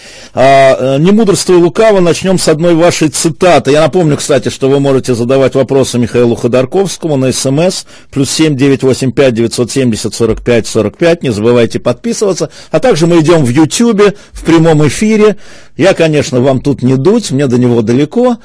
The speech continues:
но я попробую использовать то, что Михаил Борисович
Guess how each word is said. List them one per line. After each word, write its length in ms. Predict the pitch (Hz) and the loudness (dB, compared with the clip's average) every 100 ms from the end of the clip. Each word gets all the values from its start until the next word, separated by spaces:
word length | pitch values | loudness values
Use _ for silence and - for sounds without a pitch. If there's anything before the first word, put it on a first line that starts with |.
| - - | -18 -16
но 260 | - 170 208 | -4 -2 0
я 160 | 135 156 | 0 0
попробую 680 | 156 139 151 156 160 156 - | 2 0 0 2 2 2 0
использовать 680 | 127 - 175 131 117 110 - | -4 0 2 2 2 0 0
то, 140 | 147 | -2
что 180 | - 120 | 0 -4
Михаил 240 | 120 127 | -2 0
Борисович 560 | 117 139 139 123 - - | 2 2 2 0 -6 -12